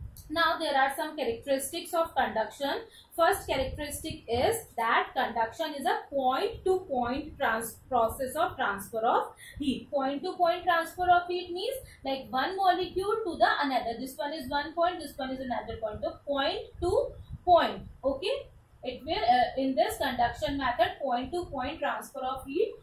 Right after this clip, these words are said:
takes place. Okay. Next is heat can be transferred from one object to the another, from one object to the another. Okay. If they are in contact with each other. Suppose if these thumb pins will not be in contact with this metal rod, then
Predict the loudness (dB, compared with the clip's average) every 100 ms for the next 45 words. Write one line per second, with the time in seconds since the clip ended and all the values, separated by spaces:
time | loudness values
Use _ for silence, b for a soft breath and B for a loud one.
0 | -10 -6 -6 -8 -12 -8 -8 -6 -6 -4
1 | -6 -6 -12 -18 -4 0 0 -4 -6 -4
2 | -4 -6 -6 -6 -2 -2 -2 -6 -2 -2
3 | -2 -2 2 2 2 0 0 0 0 2
4 | 0 -2 -6 -12 -12 -12 -4 -2 0 -2
5 | -2 0 0 -2 B B -2 0 2 0
6 | 2 0 0 -4 -6 -6 -12 -2 -2 -2
7 | -4 -6 -4 0 0 0 _ _ -8 -6
8 | -2 -2 -4 -12 _ _ -20 -20 _ -16
9 | 0 2 2 0 2 2 2 2 2 0
10 | 0 2 2 2 2 2 -4 -4 -4 -2
11 | -4 -2 0 0 2 0 -2 -6 -2 -2
12 | 0 -4 -6 -6 -10 -6 0 2 2 0
13 | -2 -2 0 0 0 2 2 2 -6 -6
14 | -6 -4 -2 0 0 2 2 2 0 -2
15 | -2